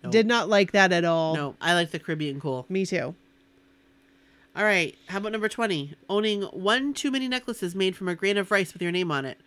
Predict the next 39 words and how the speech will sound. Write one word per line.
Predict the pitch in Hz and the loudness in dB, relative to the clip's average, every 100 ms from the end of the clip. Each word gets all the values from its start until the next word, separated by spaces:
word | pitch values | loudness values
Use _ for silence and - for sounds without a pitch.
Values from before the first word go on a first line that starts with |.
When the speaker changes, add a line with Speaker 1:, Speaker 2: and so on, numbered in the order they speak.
| _ _ 202 | _ _ -14
Speaker 1:
which | - | -8
you | |
probably | 214 214 262 | -2 -2 0
ordered | 156 156 170 | -2 -4 -4
from | 208 | -6
the | 175 | -4
back | 139 180 | -4 -6
of | 180 | -6
Y | 185 | -6
M. | 220 202 147 151 _ _ _ _ - | -4 -4 -6 -10 _ _ _ _ -16
Speaker 2:
Mm, | 208 208 208 208 | -12 -8 -8 -6
I | 220 | -8
can't | - 214 | -6 -6
relate. | 180 175 170 165 - - | -4 -2 -2 -4 -10 -8
Speaker 1:
Me | 170 | -4
either. | 156 151 151 | -2 -2 -4
Never | 160 151 | -6 -4
had | 147 143 | -4 -4
one. | 147 147 | -4 -6
Did | 151 | -4
you | - | -2
Speaker 2:
No. | 170 | -2
Speaker 1:
guys | 175 | -2
have | 190 | -4
one? | 196 196 202 _ _ _ | -2 -4 -6 _ _ _
I | 160 | -8
didn't | 143 139 | -6 -4
have | 139 | -6
one. | 143 147 - - | -6 -10 -14 -16
Speaker 2:
I, | 214 - _ - | -16 -18 _ -12
I | 202 | -8
kinda | 247 269 | -6 -4
want | 180 185 175 | -2 -4 -4
one | 165 | -4
now. | 175 185 156 156 _ _ _ _ - | -4 -4 -6 -10 _ _ _ _ -12
Speaker 1:
I'm | 214 175 | -8 -8
all | 147 | -8
set. | 151 143 - _ _ _ _ - - _ - - - - - - | -8 -8 -10 _ _ _ _ -20 -20 _ -16 -16 -18 -20 -20 -14
<laughs> | - | -10